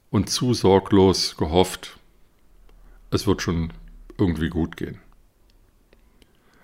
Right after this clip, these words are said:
Wahrscheinlich konnte man auch nicht mit dem Ausmaß einer solchen Pandemie rechnen. Das ist ein Jahrhundertereignis, vielleicht sogar ein Jahrtausendereignis, das uns jetzt ereilt.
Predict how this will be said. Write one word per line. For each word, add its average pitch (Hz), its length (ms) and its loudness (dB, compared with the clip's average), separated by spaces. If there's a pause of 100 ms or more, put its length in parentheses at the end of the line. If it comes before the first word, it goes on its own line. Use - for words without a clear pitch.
(160)
Wahrscheinlich 95 520 2
konnte 92 300 2
man 87 180 2
auch 90 160 -2
nicht 85 220 -4
mit 92 100 -2
dem 87 120 -4
Ausmaß 87 520 -4
einer 82 240 -6
solchen 82 380 -6
Pandemie 82 400 -6
rechnen. 82 560 -8 (880)
Das 90 180 -2
ist - 220 -8
ein 90 460 -2 (1000)
Jahrhundertereignis, 95 960 2
vielleicht 85 260 -6
sogar 80 220 -4
ein 82 140 -4
Jahrtausendereignis, 82 1200 -8
das - 220 -8
uns 101 120 -12
jetzt 80 220 -6
ereilt. - 500 -10